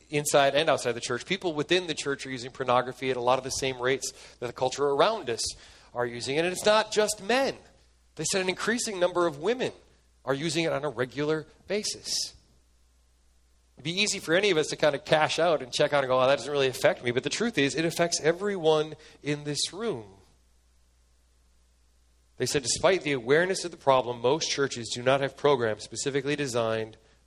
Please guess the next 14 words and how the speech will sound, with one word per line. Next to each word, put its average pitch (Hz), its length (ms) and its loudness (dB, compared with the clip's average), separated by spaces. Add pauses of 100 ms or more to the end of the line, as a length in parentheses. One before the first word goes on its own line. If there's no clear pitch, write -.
to 120 100 -10
assist - 500 -6
those 107 360 -2
struggling 113 480 -2 (720)
with 117 160 -14
porn 127 260 2
use. 113 440 -4 (1200)
Like 135 80 4
I 139 40 2
said, 117 260 -2
before 165 280 2
you 151 160 -4 (200)
kind 131 200 0
of 113 80 -16